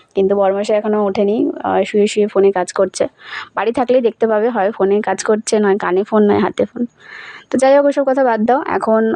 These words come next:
অর্ণাকে দুধ হরলিক্সটা খাইয়ে নাচের ক্লাসে নিয়ে যাবো। আজকে হচ্ছে শুক্রবার, নাচের ক্লাস আছে। আর এদিকে দেখো, অর্ণার বেস্ট ফ্রেন্ড চলে এসছে।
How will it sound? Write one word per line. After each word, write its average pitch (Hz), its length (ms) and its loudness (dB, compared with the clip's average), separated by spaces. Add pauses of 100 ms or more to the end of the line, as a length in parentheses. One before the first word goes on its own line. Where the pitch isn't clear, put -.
অর্ণাকে 214 640 2
দুধ 214 220 0
হরলিক্সটা 214 420 -2
খাইয়ে 202 340 2 (580)
নাচের 208 260 0
ক্লাসে 220 240 -2
নিয়ে 214 140 4
যাবো। 202 180 0
আজকে 190 280 -2
হচ্ছে 190 200 0
শুক্রবার, 226 480 0
নাচের 196 260 -2
ক্লাস 202 240 -2
আছে। 208 260 0 (460)
আর 185 140 -2
এদিকে 190 180 0
দেখো, 202 220 -2
অর্ণার 190 380 0
বেস্ট 190 260 0
ফ্রেন্ড 208 240 0
চলে 196 180 0
এসছে। 214 380 -2